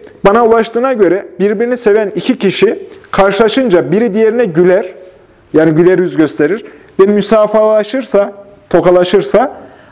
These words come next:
ağaçtan yaprakların döküldüğü gibi ikisinin de hataları, yani günahları dökülür." Ona denildi ki, "Bu kolay bir ameldir. Yani bunda ne var ki? Bu kolay bir şey." dediler.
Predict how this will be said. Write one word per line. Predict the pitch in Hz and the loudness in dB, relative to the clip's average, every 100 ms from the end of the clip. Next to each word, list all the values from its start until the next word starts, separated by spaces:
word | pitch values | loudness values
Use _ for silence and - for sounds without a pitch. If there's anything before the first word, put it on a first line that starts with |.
| _ | _
ağaçtan | 160 185 214 226 262 247 | 0 0 0 0 -2 2
yaprakların | 220 214 208 208 185 175 | 0 0 0 2 0 0
döküldüğü | 214 240 233 196 | -4 -2 -2 0
gibi | 165 175 - | 0 -2 -2
ikisinin | - 202 - 214 180 180 | -4 -6 -2 0 2 0
de | 226 - | -2 -2
hataları, | 180 180 175 175 165 | -2 0 0 0 0
yani | 139 165 147 | -2 -4 -4
günahları | 151 170 151 156 185 | -4 -4 -2 -2 -2
dökülür." | 143 - 123 107 - - - - - - - | -4 -4 -4 -6 -10 -20 -20 -20 -20 -8 0
Ona | 185 233 | 2 2
denildi | 240 262 277 285 | 2 0 -2 -4
ki, | 226 269 - - - 262 | -4 -6 -10 -20 -8 -4
"Bu | |
kolay | 269 240 254 240 | 0 2 2 2
bir | 180 | 0
ameldir. | 143 123 113 98 104 - _ _ _ _ | 0 0 -4 -4 -8 -12 _ _ _ _
Yani | - 135 147 | -6 -2 0
bunda | 165 | 0
ne | 170 226 | 0 0
var | 170 127 - | 0 -2 -4
ki? | 135 | -6
Bu | 156 | -2
kolay | 170 175 147 | 0 2 0
bir | 117 | -2
şey." | - 98 - - | -4 -4 -6 -8
dediler. | 113 107 127 220 | -4 -2 0 -2